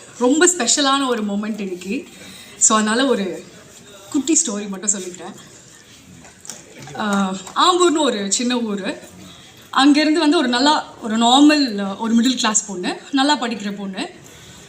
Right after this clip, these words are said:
அங்க வ-, அங்க வந்து இன்னும் செம்மையா படிக்கலாம் அப்படின்னு சொல்லிட்டு சென்னைக்கு கிளம்பி வரா.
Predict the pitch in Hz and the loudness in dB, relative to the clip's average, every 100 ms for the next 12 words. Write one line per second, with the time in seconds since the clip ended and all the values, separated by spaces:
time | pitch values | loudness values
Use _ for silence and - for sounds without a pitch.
0 | - - - - - - - - 302 320 | -20 -20 -20 -20 -20 -20 -8 0 2 2
1 | 302 - 269 302 320 311 359 311 349 392 | 0 0 2 2 2 0 2 2 2 0
2 | - - - 269 277 269 226 220 220 208 | -4 -4 0 4 4 2 -4 -4 -4 -4
3 | 208 202 180 240 339 202 196 233 240 220 | -2 -2 -4 -4 -4 -6 -2 0 0 -2
4 | 214 196 196 190 170 196 | -4 -4 -4 -4 -4 -4